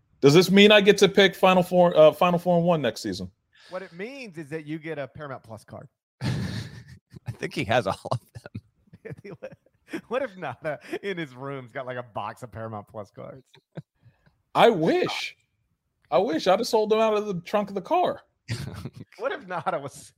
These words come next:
Speaker 2: scalping Paramount Plus cards out of the trunk of his car?
Speaker 3: Uh, hey, I'm good with Nada. If you want some Final Four and one picks, as far as I'm concerned,
Speaker 2: You can
Speaker 3: you
Speaker 2: pick for me. I don't even like doing it.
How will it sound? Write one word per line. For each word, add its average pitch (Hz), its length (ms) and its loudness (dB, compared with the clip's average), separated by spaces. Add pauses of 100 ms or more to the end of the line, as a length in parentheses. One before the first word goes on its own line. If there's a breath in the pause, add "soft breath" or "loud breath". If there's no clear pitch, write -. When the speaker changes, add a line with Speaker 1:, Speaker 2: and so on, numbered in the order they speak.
Speaker 2:
scalping 165 640 0 (240 soft breath)
Paramount 170 440 2
Plus 139 240 -2
cards 123 260 0
out 127 100 0
of 120 60 -8
the 120 60 -2
trunk 127 280 -2
of 120 60 -8
his 110 140 -8
car? 107 320 -6 (1700 loud breath)
Speaker 3:
Uh, 139 640 4
hey, 180 220 2
I'm 185 200 0
good 302 180 -2
with 214 80 -2
Nada. 180 280 2
If 165 100 -2
you 175 120 0
want 233 160 2
some 196 100 -4
Final 180 280 2
Four 160 180 0
and 147 80 2
one 139 120 2
picks, 143 260 0
as 117 80 -8
far 127 180 4
as 113 120 0
I'm 110 100 0
concerned, 101 480 -4
Speaker 2:
You 392 100 2
can - 120 0
Speaker 3:
you - 40 -2
Speaker 2:
pick - 240 4
for 175 120 0
me. 147 340 2
I 131 120 2
don't 190 140 4
even 127 140 -6
like 131 160 -6
doing 117 260 -6
it. 85 60 -12